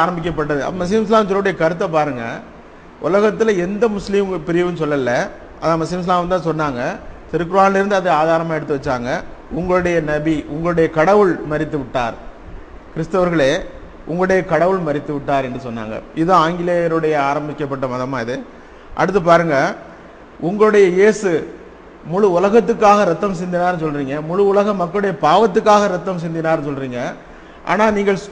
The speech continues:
கூர்ந்து சிந்தித்து பார்த்தீர்கள் என்றால் அவருடைய தியாகம், இயேசுவுடைய தியாகம், ஹதரத் முகமது முஸ்தபா ஸல்லல்லாஹு அலைஹி வஸல்லம் அவருடைய ஒரு சஹாபியுடைய தியாகத்திற்கு தான் சமம்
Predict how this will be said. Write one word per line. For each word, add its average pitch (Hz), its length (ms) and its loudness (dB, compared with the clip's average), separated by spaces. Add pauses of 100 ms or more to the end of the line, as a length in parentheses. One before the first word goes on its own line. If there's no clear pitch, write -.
கூர்ந்து 220 360 4
சிந்தித்து 208 480 -4
பார்த்தீர்கள் 170 460 2
என்றால் 139 460 0 (580)
அவருடைய 202 540 6
தியாகம், 180 520 4
இயேசுவுடைய 196 500 2
தியாகம், 165 520 2 (280)
ஹதரத் 185 240 -2
முகமது 214 400 0
முஸ்தபா 214 500 2
ஸல்லல்லாஹு 190 320 2
அலைஹி 190 120 0
வஸல்லம் 185 200 -6
அவருடைய 175 300 -2
ஒரு 160 200 2
சஹாபியுடைய 208 680 4
தியாகத்திற்கு 170 580 -2
தான் 156 160 -4
சமம் 123 340 -10